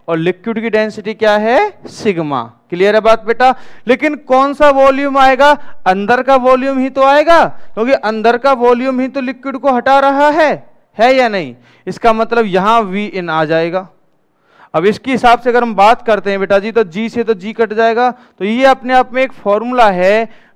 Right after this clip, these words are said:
वी इन upon वी बराबर होता है रो upon sigma। रो बॉडी की डेंसिटी है और सिग्मा लिक्विड की डेंसिटी है। वी बॉडी का टोटल वॉल्यूम है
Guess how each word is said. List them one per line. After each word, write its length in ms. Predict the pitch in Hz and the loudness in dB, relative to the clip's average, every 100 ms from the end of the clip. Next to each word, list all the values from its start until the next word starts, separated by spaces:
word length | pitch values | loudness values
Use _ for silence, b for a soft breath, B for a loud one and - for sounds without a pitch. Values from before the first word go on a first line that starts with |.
| 151 | -14
वी 380 | 151 226 262 | -8 -4 -4
इन 440 | 262 131 214 262 262 | -6 -8 -8 -6 -6
upon 480 | 190 190 208 208 196 175 139 | -8 -4 -2 -2 -4 -8 -8
वी 280 | 185 240 247 | -8 -6 -4
बराबर 480 | 185 165 156 151 151 | 0 2 2 2 -2
होता 380 | 135 143 160 160 | -4 -6 -2 -2
है 320 | 165 185 202 190 b b - | 0 0 0 -2 b b -16
रो 580 | 135 156 214 240 247 - | -8 -2 0 2 0 0
upon 460 | 147 156 156 160 160 | -4 -6 -6 -6 -10
sigma। 520 | - 185 165 156 131 117 b b b | -10 -8 -6 -4 -4 -6 b b b
रो 360 | 143 208 269 285 | -6 -2 0 0
बॉडी 380 | 175 170 170 214 | 0 -2 0 -4
की 140 | 233 | -2
डेंसिटी 520 | 226 240 240 240 262 262 | 0 0 0 -6 -2 2
है 240 | 254 269 | 4 4
और 220 | - 233 233 | 2 -2 -2
सिग्मा 500 | - 262 262 269 285 | -4 -6 -2 2 4
लिक्विड 480 | 240 214 202 269 269 | 4 0 -2 -4 -2
की 120 | 269 | 0
डेंसिटी 540 | 233 202 175 170 - 147 | 2 2 -2 -10 -10 -8
है। 300 | 143 131 120 b b b b | -4 -6 -8 b b b b
वी 360 | 160 208 254 277 | -6 -2 0 0
बॉडी 380 | 196 208 214 240 | 2 2 2 0
का 140 | 247 240 | 0 0
टोटल 400 | - 202 202 233 | -2 -2 0 0
वॉल्यूम 480 | 226 233 233 247 240 | 2 0 2 -2 -4
है 320 | 240 254 269 | -2 0 -2